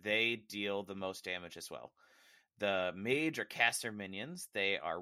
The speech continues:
ranged, but they also are the squishiest. And then the melee minions are slightly more healthy and beefy than your caster minions, but they attack at melee range. And so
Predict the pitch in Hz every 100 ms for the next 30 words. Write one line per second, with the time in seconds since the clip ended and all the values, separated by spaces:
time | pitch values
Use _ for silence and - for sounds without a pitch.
0 | 85 107 180 117 104 160 - - _ _
1 | 107 98 - 110 - 107 110 - 107 101
2 | 95 92 - - - 127 180 - - _
3 | - - 104 98 92 104 143 160 151 143
4 | 135 135 127 135 - 98 92 95 - -
5 | - - 117 117 139 - 170 170 180 180
6 | _ 104 110 113 113 113 113 - - 110
7 | 110 - 110 117 92 90 - 107 107 110
8 | 110 110 107 98 87 82 85 90 82 -
9 | 98 104 - 139 151 160 202 233 - _
10 | _ - 107 107 101 104 - 101 90 95
11 | 101 240 320 87 50 50 - - - -
12 | - _ _ _ - 98 95 92 - 107
13 | 101 95 92